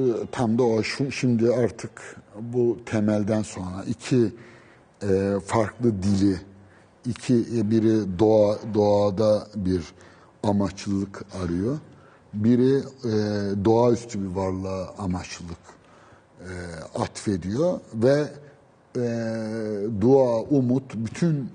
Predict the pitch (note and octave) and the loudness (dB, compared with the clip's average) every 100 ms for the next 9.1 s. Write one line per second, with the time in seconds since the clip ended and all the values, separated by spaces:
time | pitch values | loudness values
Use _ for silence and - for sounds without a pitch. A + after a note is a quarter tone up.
0 | - G#2+ G#2+ A#2+ - A#2 G#2 G2+ A2+ C3+ | -14 -4 0 0 0 -2 -2 -4 -4 -4
1 | C3+ - B2 A#2 - - - - A#2+ A#2+ | -2 2 2 2 -6 -20 -14 -2 2 2
2 | G#2+ - - B2 A#2 G2 - - A2+ A2+ | 0 -4 -4 -2 -2 -4 -8 -4 -2 0
3 | A#2+ - A2 G#2 F3 F3+ - - - _ | 0 0 -2 0 -2 -4 -12 -20 -20 _
4 | - F2 G#2+ C3+ C#3 D3 E3+ D#3+ - F3 | -16 -12 0 2 4 4 2 0 0 4
5 | D#3 - - - - - A2 A2+ A#2 G#2+ | 4 0 -10 -20 -20 -14 -8 -4 -2 0
6 | G#2 D3+ D3+ A#2 G#2+ - A2+ G#2 G#2 F#2+ | 2 4 4 2 0 0 -2 0 -2 -6
7 | - F2+ D#2 D2+ D2+ - _ _ _ - | -10 -8 -8 -10 -14 -18 _ _ _ -20
8 | - - _ - - F3 G3+ E3+ F3+ F3 | -20 -20 _ -20 -6 0 2 4 4 4